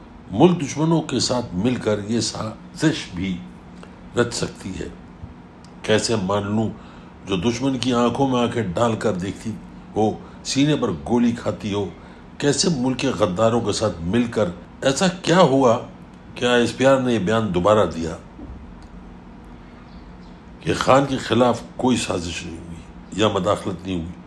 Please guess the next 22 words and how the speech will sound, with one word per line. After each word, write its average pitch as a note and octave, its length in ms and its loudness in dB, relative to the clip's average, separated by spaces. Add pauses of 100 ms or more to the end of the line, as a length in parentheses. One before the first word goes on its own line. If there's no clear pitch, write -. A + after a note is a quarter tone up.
(260)
कमाल A#2+ 420 4
करते F#2 340 -2
हो, F2 120 0
आपने A2 460 2
कहा G#2 180 -2
और A#2 160 2
हम G#2 320 -4
मान F#2 260 0
लें। D#2+ 140 -12 (1400)
कल D#3 140 4
आपने D3+ 400 4
ही G3+ 160 6
तो E3+ 140 4
कहा C#3+ 280 4
था F#2 220 -2 (200)
कि A2+ 100 2
साजिश A2+ 480 -2
नहीं, A2+ 280 2 (320)
हाँ, C#3 140 4 (100)
मदाखलत G#2+ 480 2
हुई। A#2 160 -4 (1080)
जनाब, A#2 460 4